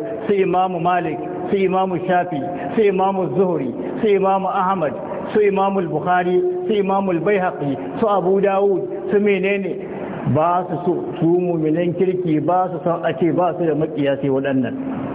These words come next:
Ga makiyan Allah nan suna tafiya a doron ƙasa.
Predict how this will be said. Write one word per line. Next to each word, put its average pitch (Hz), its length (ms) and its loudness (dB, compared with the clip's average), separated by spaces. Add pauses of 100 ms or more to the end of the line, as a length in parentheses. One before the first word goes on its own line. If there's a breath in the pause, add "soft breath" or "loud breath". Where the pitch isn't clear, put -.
(720)
Ga 147 180 2
makiyan 170 440 0
Allah 175 280 2
nan 160 160 -4
suna 180 200 2
tafiya 143 400 0
a 131 40 -4
doron 143 340 0
ƙasa. 151 260 0